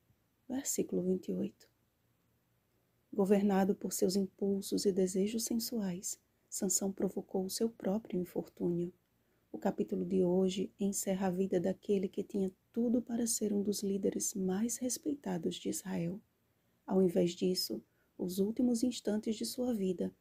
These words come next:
foram relatados como sendo exposto ao ridículo.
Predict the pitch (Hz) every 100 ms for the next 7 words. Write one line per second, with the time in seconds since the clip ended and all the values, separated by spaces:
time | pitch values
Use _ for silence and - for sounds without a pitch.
0 | _ _ - 196 185 196 190 - 196 190
1 | 190 - 202 196 - 190 190 208 - -
2 | 202 220 - 170 180 170 165 - 180